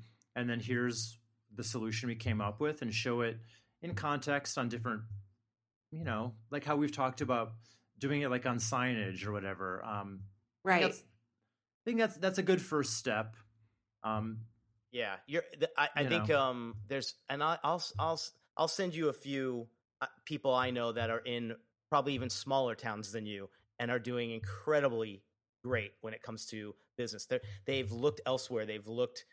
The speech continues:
Speaker 3: bigger and broader, so they're not really being held down by their location, you know?
Speaker 1: Yeah.
Speaker 3: I, I think that's the,
Speaker 2: Yeah.
Speaker 3: I'm glad you mentioned that up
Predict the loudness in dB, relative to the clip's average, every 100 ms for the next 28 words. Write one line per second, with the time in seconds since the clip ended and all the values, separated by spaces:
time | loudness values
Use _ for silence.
0 | _ -6 0 0 0 0 0 2 0 -4
1 | -8 _ _ 0 2 2 2 2 2 -2
2 | -2 0 0 -4 -6 -8 -6 -4 -6 -2
3 | -2 0 0 0 0 0 0 -2 -4 -4
4 | -4 -2 -2 -2 -6 _ _ _ 2 4
5 | 4 2 -4 _ 0 2 2 0 0 -2
6 | -6 _ _ 2 2 0 2 8 12 12
7 | 12 10 2 2 0 -2 0 0 0 -2